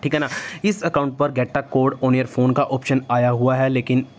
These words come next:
इस जो, जिसका ये अकाउंट है, उनके पास फ़ोन नहीं है, तो हम इस अकाउंट को फिर भी एक्सिस लिंक से अनलॉक करने वाले हैं, ठीक है ना? एक्सिस लिंक मंगाने वाले हैं, जबकि यहाँ पर confirm your identity का ऑप्शन भी नहीं है।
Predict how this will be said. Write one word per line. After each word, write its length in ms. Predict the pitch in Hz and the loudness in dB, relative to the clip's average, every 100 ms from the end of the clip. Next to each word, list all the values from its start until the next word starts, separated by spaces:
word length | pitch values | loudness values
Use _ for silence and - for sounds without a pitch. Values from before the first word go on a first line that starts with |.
| - | 0
इस 260 | 156 - 127 | 0 0 0
जो, 300 | 139 139 135 | 2 2 0
जिसका 240 | 127 - 139 | -4 -2 -2
ये 100 | 135 | 0
अकाउंट 320 | 127 131 127 | 0 -2 0
है, 100 | 127 | -2
उनके 260 | 139 123 | 0 -2
पास 280 | 123 127 127 - | 0 0 -2 -4
फ़ोन 240 | - 135 | 0 2
नहीं 340 | 123 120 127 135 | 2 2 2 2
है, 180 | 139 - - - - | 0 -4 -12 -6 0
तो 100 | 165 | 0
हम 240 | 131 160 | 0 -2
इस 160 | 165 160 | -2 -2
अकाउंट 200 | 139 139 | 0 0
को 80 | 143 | 0
फिर 220 | - 143 | 0 0
भी 220 | 135 160 143 | 2 0 0
एक्सिस 320 | 131 - - | -4 -4 0
लिंक 200 | 131 127 | 2 2
से 120 | 127 | 0
अनलॉक 440 | 143 131 123 131 - | -2 0 0 0 0
करने 280 | 127 120 123 | 0 2 2
वाले 200 | 110 104 | 0 -2
हैं, 140 | 104 - | -4 -2
ठीक 120 | 147 | 0
है 60 | 147 | 0
ना? 80 | 147 | -2
एक्सिस 300 | 143 - 139 | -2 0 2
लिंक 220 | 151 143 | 2 2
मंगाने 320 | 131 127 127 135 | 2 2 2 2
वाले 180 | 131 | 2
हैं, 80 | 147 | 0
जबकि 240 | 131 131 127 | -2 0 0
यहाँ 160 | 120 | 2
पर 160 | 123 139 - - - | 0 -2 -6 -14 -4
confirm 420 | 156 147 127 165 170 | -2 0 0 0 2
your 200 | 147 147 | 2 2
identity 420 | 135 123 127 127 | 0 2 2 2
का 100 | 131 | 0
ऑप्शन 440 | - 127 - 131 | 0 -4 0 0
भी 160 | 123 131 | 2 2
नहीं 280 | 110 120 | 2 0
है। 100 | 117 | -2